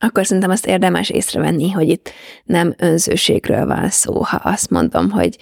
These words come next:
már pedig itt van az érzelmeknek szerepe, mert az, hogyha két hónapja megerőltetés nekem az, hogy,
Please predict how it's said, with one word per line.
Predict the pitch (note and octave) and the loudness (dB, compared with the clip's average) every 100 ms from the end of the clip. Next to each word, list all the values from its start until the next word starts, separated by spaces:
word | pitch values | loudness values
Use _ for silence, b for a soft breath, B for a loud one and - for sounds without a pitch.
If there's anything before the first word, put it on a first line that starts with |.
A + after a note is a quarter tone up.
| B B B | B B B
már | - F3 | -4 -2
pedig | - - - | 0 -2 0
itt | F3 - | 0 0
van | G#3 F3+ | -2 0
az | - F#3+ | -2 -4
érzelmeknek | - - D2 - - - - - | -6 -2 -2 0 -2 -2 -2 -2
szerepe, | - - G3 - G#3 | -6 -4 -4 0 2
mert | F3+ - - | 2 0 -2
az, | F#3+ - | -4 -2
hogyha | - G3 F3+ E3+ B B B B | -4 -2 -2 -2 B B B B
két | - F3 | 0 0
hónapja | - E3+ E3 - E3+ D#3+ E3+ G#3 - F4 _ _ _ _ _ _ | 2 2 2 0 0 0 -2 -6 -14 -20 _ _ _ _ _ _
megerőltetés | G3 F3 E3+ E3 - - E3 - - | 0 2 2 2 0 -2 -2 -2 -2
nekem | - G#3 F#3+ | -4 -4 -4
az, | D3 F#3 - | -2 -2 -2
hogy, | F3+ E3+ | 0 -2